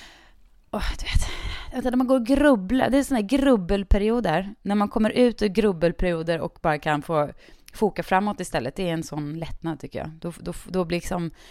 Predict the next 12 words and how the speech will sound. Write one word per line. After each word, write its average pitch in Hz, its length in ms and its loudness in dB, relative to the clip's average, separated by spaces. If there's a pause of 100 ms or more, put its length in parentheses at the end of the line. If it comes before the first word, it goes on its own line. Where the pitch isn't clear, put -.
(540)
ah, 226 140 2 (280)
då, 220 180 -8
man 202 160 -2
blir 214 100 -2
så 208 100 -4
kreativ 214 520 0
och 175 60 -2
man 180 160 0
blir 170 200 0 (760)
pigg 160 360 4
och 175 60 -2
man 170 380 -2